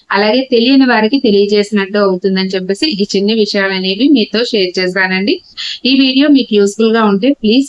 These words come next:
కిందన ఒక చిన్న కామెంట్ రూపంలో అనేది నాకు తెలియజేయండి, నేను కూడా చాలా హ్యాపీగా ఫీల్ అవుతాను. అలాగే మన ఛానల్ ని ఫస్ట్ టైమ్ చూస్తున్న వాళ్ళైతే "మేము ఫస్ట్ టైమ్ చూస్తున్నాననో",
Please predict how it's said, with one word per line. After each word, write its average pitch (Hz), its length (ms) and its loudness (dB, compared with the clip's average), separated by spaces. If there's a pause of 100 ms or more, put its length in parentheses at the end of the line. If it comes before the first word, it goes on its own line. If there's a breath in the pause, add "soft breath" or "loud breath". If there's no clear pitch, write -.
కిందన 214 260 0
ఒక 214 160 -4
చిన్న 269 360 2
కామెంట్ 208 400 0
రూపంలో 196 360 -4
అనేది 190 360 -2
నాకు 240 300 0
తెలియజేయండి, 190 540 -2 (340 loud breath)
నేను 233 240 2
కూడా 202 240 0
చాలా 196 300 -2
హ్యాపీగా 190 540 -2
ఫీల్ 196 260 -2
అవుతాను. 185 420 0 (380 loud breath)
అలాగే 220 340 0
మన 226 240 0 (120)
ఛానల్ 214 340 2
ని 311 180 2 (280)
ఫస్ట్ - 240 -6
టైమ్ 262 280 4
చూస్తున్న 214 320 2
వాళ్ళైతే 196 420 0
"మేము 214 200 2 (100)
ఫస్ట్ - 160 -8
టైమ్ 220 240 2
చూస్తున్నాననో", 190 720 -2